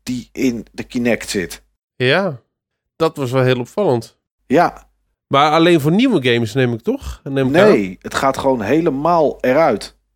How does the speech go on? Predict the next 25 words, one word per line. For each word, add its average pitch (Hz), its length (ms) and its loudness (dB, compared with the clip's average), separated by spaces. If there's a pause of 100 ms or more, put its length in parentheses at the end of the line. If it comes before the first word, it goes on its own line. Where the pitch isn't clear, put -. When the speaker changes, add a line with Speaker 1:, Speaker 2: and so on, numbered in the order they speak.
(100)
Speaker 2:
Meen 123 440 0
je 139 60 2
niet, 123 240 -2
joh? 113 300 -4 (240)
Speaker 1:
Ja, - 380 -2
zelfs 147 340 0
het 123 100 -8
menu 160 560 0 (340)
kan 156 160 2
je 143 60 0
straks 127 320 -4
niet 190 260 -2
meer, 123 400 0
eh, 113 360 0
het 110 160 -4
dashboard 131 500 -2
kan 120 180 -2
je, 117 80 -4
kan 113 240 -2
je 113 60 -2
niet 180 200 -6
meer 110 400 -2 (240)
met, - 480 -8
met, - 400 -12 (100)
eh, 95 420 -6